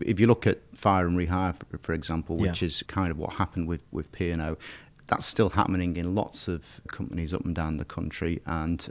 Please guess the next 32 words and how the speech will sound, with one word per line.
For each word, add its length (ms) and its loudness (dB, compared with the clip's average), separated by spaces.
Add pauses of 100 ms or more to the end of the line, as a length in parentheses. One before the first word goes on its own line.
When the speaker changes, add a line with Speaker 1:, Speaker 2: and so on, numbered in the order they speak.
Speaker 1:
the 80 -4
government 320 -2
have 100 -4
made 240 0
a 40 -4
few 200 -2
noises 400 -2
about 260 -4
bringing 360 -4
in 160 -2
some 240 -4
guidance, 420 -2
but 140 2
actually 480 0 (260)
they're 100 -2
not 200 2
taking 420 -4
the 80 -4
necessary 640 -4
legislative 500 -6
steps 400 -2
to, 220 0 (420)
to 160 -2
outlaw 440 0
it, 140 -6
which 240 -8
is 120 -6
what 160 -2
we 100 0
say 260 -2
needs 280 -2
to 160 -8